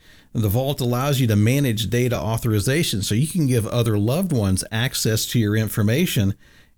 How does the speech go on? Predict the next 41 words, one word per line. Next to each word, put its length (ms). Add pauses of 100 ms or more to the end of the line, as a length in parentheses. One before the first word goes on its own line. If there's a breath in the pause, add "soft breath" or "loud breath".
That 240
will 120
help 340
with, 320
uh, 180
estate 480
planning. 600 (300 loud breath)
Uh, 180
when 200
you 100
pass 380
away, 200
people 280
still 240
have 220
access 500
to 120
the 100
vault. 420 (380 soft breath)
Uh, 160 (920)
access 400
to 100
medical 440
records, 500
medical 380
directives, 600
powers 500
of 80
attorney, 480
your 220
wills. 560 (440 loud breath)
And 100
one 140
of 80
the 60
things 140
we 100
tell 160
our 140
clients 460
is, 200